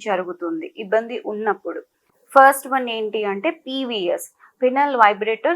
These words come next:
stimulator. So, ఇక్కడ ఏంటంటే ఒక వైబ్రేటర్ యూజ్ చేసి స్టిమ్యులేట్ చేసి సెమెన్ శాంపుల్‌ని కలెక్ట్ చేసే ఛాన్స్ ఉంటుంది. ఇది జనరల్‌గా సెల్ఫ్‌గానే చేస్తారు. And next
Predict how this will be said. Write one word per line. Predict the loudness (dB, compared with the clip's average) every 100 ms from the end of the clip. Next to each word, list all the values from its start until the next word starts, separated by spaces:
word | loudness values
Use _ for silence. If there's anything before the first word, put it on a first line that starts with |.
| -4
stimulator. | -8 -6 -4 -4 -6 -8 -6 -2
So, | -2 -4 -6
ఇక్కడ | -4 -4
ఏంటంటే | -4 -4 -4 -6 -4 -2
ఒక | -2 2
వైబ్రేటర్ | 2 2 0 0 2 0 0
యూజ్ | -8 -10 -8
చేసి | -8 -6 -10 -10
స్టిమ్యులేట్ | -10 -10 -8 -8 -6 -6
చేసి | -4 -8 -8
సెమెన్ | -6 -6 0 4
శాంపుల్‌ని | 4 4 -4 -6 -4 2
కలెక్ట్ | 2 2 -2
చేసే | -8 -4 -4 -4 _ _ 0 6
ఛాన్స్ | 8 6 0 -6
ఉంటుంది. | -6 -6 -6 -6 -4
ఇది | -2 -2 -4 _ _ _ -20 0
జనరల్‌గా | 0 4 2 4 2 6
సెల్ఫ్‌గానే | 6 6 0 0 2 0
చేస్తారు. | 2 0 0 -2 -2 -4 _ _ _ 2
And | 2 0 -4
next | -4 -6